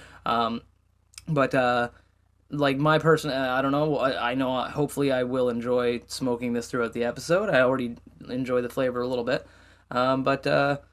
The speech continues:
yeah, th-, it's got slight dry mouth and munchies as the side effects, but as Curtis always says, and I always say, be prepared.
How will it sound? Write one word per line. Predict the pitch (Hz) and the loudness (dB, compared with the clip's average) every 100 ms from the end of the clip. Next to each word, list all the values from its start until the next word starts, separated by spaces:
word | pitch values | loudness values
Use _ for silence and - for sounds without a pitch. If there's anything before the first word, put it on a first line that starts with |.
| _ _ - | _ _ -4
yeah, | 233 320 | -2 0
th-, | 131 | 0
it's | 127 123 | -2 0
got | 165 151 | 0 0
slight | - 175 170 | 0 0 2
dry | 151 156 | 4 6
mouth | 165 165 - | 6 2 2
and | 147 139 | -4 0
munchies | 135 139 135 120 110 - | 0 -2 -4 -6 -8 -10
as | - 120 120 113 | -6 -6 -6 -8
the | 120 117 | -8 -8
side | - 117 127 | -4 -2 -2
effects, | 143 156 - - | 2 0 0 -6
but | 131 123 120 - | 0 2 2 -2
as | 123 120 | -6 -6
Curtis | - 135 131 | -4 -4 -2
always | 135 123 120 | -2 -4 -4
says, | 127 123 127 - - | -4 -4 -6 -8 -6
and | 123 | -4
I | 117 120 | -2 -2
always | 120 117 | -2 -2
say, | 120 127 139 | -2 0 -2
be | 131 120 | -8 -12
prepared. | 110 - 123 131 165 | -10 -8 -2 0 -2